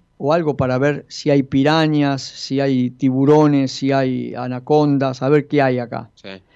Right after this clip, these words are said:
Speaker 1: Tiraron el pancito y, ¿sabes qué?
Speaker 2: <laughs>
Speaker 1: Se aparecieron víboras de todos los colores y dijeron, "Listo, ni se te ocurra poner el pie". Y entonces ahí sacaron el comunicado.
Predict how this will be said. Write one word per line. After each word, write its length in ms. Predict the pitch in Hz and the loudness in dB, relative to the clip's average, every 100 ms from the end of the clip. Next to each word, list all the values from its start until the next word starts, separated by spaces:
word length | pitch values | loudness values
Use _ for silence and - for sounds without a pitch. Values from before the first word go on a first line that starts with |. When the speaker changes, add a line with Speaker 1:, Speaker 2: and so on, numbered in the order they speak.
| _ - | _ 0
Speaker 1:
Tiraron 400 | 165 214 208 151 | 6 6 8 4
el 100 | 131 | 2
pancito 760 | 135 135 - 202 - 135 113 - _ _ _ _ _ _ - | 0 -2 -2 -2 0 -2 -2 -12 _ _ _ _ _ _ -6
y, 320 | 139 135 131 | -2 0 0
¿sabes 340 | 127 135 139 135 | 0 2 2 2
qué? 340 | 175 202 196 - - | 0 0 -2 -8 -20
Speaker 2:
<laughs> 120 | 143 _ _ - | -20 _ _ -16
Speaker 1:
Se 260 | - 160 | -10 -4
aparecieron 1000 | 151 131 151 147 - 196 190 165 151 151 139 | -2 0 2 2 2 4 4 2 0 -6 -4
víboras 360 | 185 180 160 | 2 4 4
de 60 | 147 | 4
todos 180 | 180 170 | 4 2
los 120 | 156 | 4
colores 360 | 175 190 190 | 2 2 2
y 40 | 160 | 0
dijeron, 460 | 139 156 147 147 - _ | 0 0 0 -2 -8 _
"Listo, 600 | 175 185 - 190 185 139 - _ _ - | -4 -2 2 4 4 0 -10 _ _ -8
ni 260 | 147 190 | -4 -2
se 180 | 175 170 | 0 0
te 80 | 160 | 0
ocurra 280 | 156 160 139 | 0 0 0
poner 180 | 143 135 | -2 -4
el 80 | 127 | -6
pie". 220 | 120 117 _ - | -8 -10 _ -14
Y 80 | 156 | -8
entonces 260 | 135 160 | -6 -4
ahí 100 | 160 | -4
sacaron 300 | 151 135 139 | -4 -2 0
el 80 | 127 | 0
comunicado. 560 | 123 117 110 - - | -2 -4 -6 -10 -16